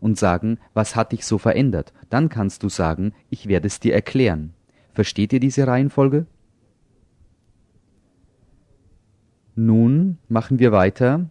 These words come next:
mit Römer acht fünf. Und hier geht es um diesen Widerstreit zwischen Fleisch und Geist. Es heißt hier, „Denn die, welche nach dem Fleisch sind“, formulieren wir es so,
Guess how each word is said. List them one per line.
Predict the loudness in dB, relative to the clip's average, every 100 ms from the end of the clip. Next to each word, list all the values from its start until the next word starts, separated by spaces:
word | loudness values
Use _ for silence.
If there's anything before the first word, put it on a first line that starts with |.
| -4
mit | -2 -2
Römer | -2 2 4 4 2 -2 0
acht | 2 0 -8 -20
fünf. | _ _ 4 4 0 -10 _ _ _ _ _ _ _ _ _ _ _ _ _
Und | -6 0
hier | 0
geht | 2 0 2
es | -2 -2 -10
um | -4 -4
diesen | -2 -2 0 0
Widerstreit | 4 4 2 -4 -4 -4 -8 _
zwischen | -6 -2 -2
Fleisch | -2 -2 0 -2 -6 -16 _
und | -4 -4 0
Geist. | -2 -2 -8 -18 _ _ _ _ _ _ _ _ _ _
Es | -4 0
heißt | 0 0
hier, | 0 2 0 -4 0
„Denn | 2
die, | 4 2 2 -4 _ _
welche | 0 2 2 -2 -2 -4 -4
nach | 0 0 -2 -2
dem | 0 0
Fleisch | 0 0 2 2 -2
sind“, | -2 0 0 -4 _ _ _ _ _ _ _ _
formulieren | _ 0 2 2 2 0
wir | -2
es | -4 -2
so, | 0 0